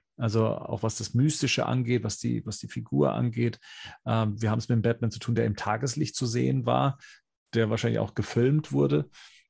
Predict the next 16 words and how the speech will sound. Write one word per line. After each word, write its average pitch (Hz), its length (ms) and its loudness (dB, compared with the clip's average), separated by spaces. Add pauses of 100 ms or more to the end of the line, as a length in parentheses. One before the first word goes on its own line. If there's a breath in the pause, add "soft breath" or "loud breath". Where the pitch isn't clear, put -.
(200)
Ähm, 113 640 0 (120)
in, 127 220 -4
inwieweit 113 480 0
man 110 140 -2
das 117 160 0
dann 113 120 -2
überhaupt 104 380 -4
noch 107 80 0
in 113 120 -2
so 107 100 -2
einen 104 120 2
Mythos 110 400 2
drehen 127 300 0
kann, 127 260 0
wenn 107 100 2
das - 360 0